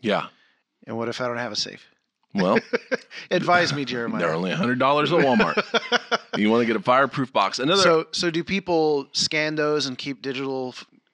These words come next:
Speaker 2: copies?
Speaker 1: Oh,
Speaker 2: Is that
Speaker 1: absolutely.
Speaker 2: okay?
Speaker 1: So typically what will happen is your, uh, you will receive a copy
Speaker 2: Mm-hmm.
Speaker 1: of all your title information. The state has a copy
Speaker 2: Okay.
Speaker 1: of all your title information.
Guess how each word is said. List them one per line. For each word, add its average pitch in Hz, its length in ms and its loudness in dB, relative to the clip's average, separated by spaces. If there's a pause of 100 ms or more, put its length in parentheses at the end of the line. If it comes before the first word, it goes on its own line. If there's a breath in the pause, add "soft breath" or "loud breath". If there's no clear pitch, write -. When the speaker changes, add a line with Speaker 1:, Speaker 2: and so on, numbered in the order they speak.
(100)
Speaker 2:
copies? 135 580 -2
Speaker 1:
Oh, 139 120 4
Speaker 2:
Is 104 60 6
that 143 60 4
Speaker 1:
absolutely. 104 460 0
Speaker 2:
okay? 180 920 -4 (160)
Speaker 1:
So 120 500 4
typically 170 460 0
what 127 180 2
will 107 120 2
happen 92 580 -2
is 98 480 -2
your, 95 600 0 (380 loud breath)
uh, 98 120 0
you 95 260 2
will 127 120 0
receive 143 520 -4
a - 80 -10
copy 120 500 -2
Speaker 2:
Mm-hmm. 113 320 -10 (200)
Speaker 1:
of 98 320 0
all 101 160 0
your 117 100 -2
title 101 300 -2
information. 92 420 -2
The 98 80 -2
state 117 380 -4
has 101 220 -4
a 92 100 -4
copy 92 520 -4
Speaker 2:
Okay. 123 320 -4
Speaker 1:
of 95 120 -2
all 98 120 2
your 95 120 0
title 92 320 -2
information. 92 640 -2